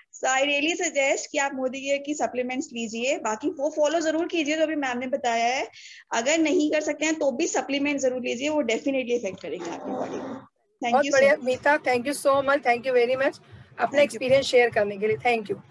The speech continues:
Speaker 1: Thank you।
Speaker 2: चलिए friends, वापस से मिलते हैं भावना जी से और उनसे जरूर पूछना चाहूंगी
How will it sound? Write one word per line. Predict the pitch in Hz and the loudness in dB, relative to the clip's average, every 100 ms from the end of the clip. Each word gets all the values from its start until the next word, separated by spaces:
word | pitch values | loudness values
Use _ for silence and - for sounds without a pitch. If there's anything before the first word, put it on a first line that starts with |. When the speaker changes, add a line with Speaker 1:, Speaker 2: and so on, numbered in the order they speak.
| _ - - _ _ _ 240 | _ -20 -20 _ _ _ -18
Speaker 1:
Thank | - | -18
you। | - - 247 _ _ _ _ _ _ _ _ _ _ _ _ _ _ _ _ _ - | -18 -20 -20 _ _ _ _ _ _ _ _ _ _ _ _ _ _ _ _ _ 2
Speaker 2:
चलिए | 269 302 | 4 6
friends, | 311 302 | 4 4
वापस | 247 - 302 302 | 0 0 -2 0
से | 320 | 2
मिलते | 302 277 285 | 2 2 4
हैं | 294 294 | 4 4
भावना | 240 226 247 302 | 4 4 4 2
जी | 285 277 | 2 -4
से | 311 | 0
और | 330 302 | 0 0
उनसे | 285 339 | -2 -2
जरूर | 277 247 285 | 4 4 4
पूछना | 285 285 - 294 | -2 -6 -2 -2
चाहूंगी | 277 269 254 254 | 0 -2 -2 -2